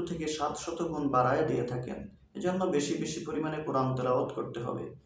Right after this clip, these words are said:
চতুর্থ নাম্বার আমল, প্রতিটি কাজ সুন্নাহ সহকারে করা। যেমন, সব সময় আমরা ছোট ছোট সুন্নার প্রতি খেয়াল রাখি না,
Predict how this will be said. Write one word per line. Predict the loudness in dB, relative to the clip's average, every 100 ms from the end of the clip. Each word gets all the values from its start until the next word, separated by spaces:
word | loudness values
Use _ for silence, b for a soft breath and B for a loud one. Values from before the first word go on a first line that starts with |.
| b b b
চতুর্থ | 0 2 2 4
নাম্বার | 4 6 8
আমল, | 8 6 4 0 B B B _
প্রতিটি | 4 4 4 2 6
কাজ | 8 8 6 -2 -10 -20 _ -10
সুন্নাহ | 0 2 4 2 2 0
সহকারে | 2 4 2 2
করা। | 2 2 2 -2 -10 -18 b b _
যেমন, | -4 0 2 2 0 -6 -14 _ _ -6
সব | 4 4 4
সময় | 2 4 6
আমরা | 6 6 6 4 0 -8 -14 -16 -6
ছোট | 0 2 2 0
ছোট | 0 -2 -2
সুন্নার | -2 0 2
প্রতি | 0 -2 0 0
খেয়াল | 0 2 4 2 -2 2
রাখি | 2 2
না, | 0